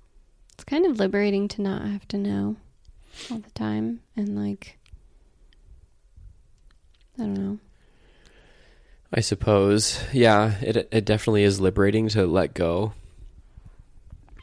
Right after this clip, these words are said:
Speaker 2: And I just, I will say that I feel more alive than I've ever felt.
Speaker 1: Mm.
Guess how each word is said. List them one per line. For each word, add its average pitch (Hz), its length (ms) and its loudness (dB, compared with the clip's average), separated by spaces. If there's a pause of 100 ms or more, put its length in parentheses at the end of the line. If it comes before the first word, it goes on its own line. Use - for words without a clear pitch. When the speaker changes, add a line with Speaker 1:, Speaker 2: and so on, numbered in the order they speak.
(840)
Speaker 2:
And 95 380 2
I 104 100 0
just, 98 300 -2 (100)
I 104 100 2
will 113 220 8
say 87 320 2
that 87 120 0
I 87 80 0
feel 92 280 2
more 87 240 2
alive 85 760 0 (120)
than 92 140 0
I've 90 200 -4
ever - 200 -6
felt. - 440 -8 (380)
Speaker 1:
Mm. 220 260 -4